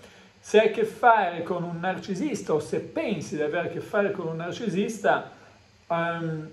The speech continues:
o con una persona manipolativa, tanto poi non è che avrai mai la prova del nove fondamentalmente, non avrai mai la prova del nove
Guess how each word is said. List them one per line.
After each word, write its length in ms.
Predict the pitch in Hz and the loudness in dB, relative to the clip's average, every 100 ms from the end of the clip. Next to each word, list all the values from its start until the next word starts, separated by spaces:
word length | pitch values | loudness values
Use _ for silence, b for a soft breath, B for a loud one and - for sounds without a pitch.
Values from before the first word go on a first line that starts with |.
| - | 4
o 180 | 196 | 4
con 180 | - 190 | 6 4
una 160 | 220 214 | 4 4
persona 480 | 196 180 226 220 165 | 2 0 4 4 4
manipolativa, 880 | 160 165 - 180 160 262 202 131 | 0 -2 -2 0 0 -2 -2 0
tanto 380 | 127 208 196 - | 2 2 2 -2
poi 240 | - 208 165 | 2 4 4
non 160 | 156 | 2
è 80 | 196 | 0
che 100 | - | 0
avrai 480 | 139 147 156 160 156 | -2 4 6 6 4
mai 300 | 165 175 165 | 2 2 2
la 140 | 147 | 0
prova 360 | - 165 175 165 | 0 2 2 2
del 200 | 147 156 | 0 0
nove 460 | 151 170 156 131 135 | 0 4 4 4 -2
fondamentalmente, 920 | 135 139 139 143 - 135 135 135 147 | -4 -8 -8 -10 -8 -8 -8 -10 -8
non 160 | 151 156 | -6 -4
avrai 340 | 165 180 180 | -2 0 0
mai 320 | 175 202 202 165 | 2 4 4 2
la 100 | 156 | 0
prova 220 | 180 185 | 0 0
del 220 | 214 196 | 2 2
nove 640 | 170 190 190 139 131 - | 2 2 4 2 -2 -12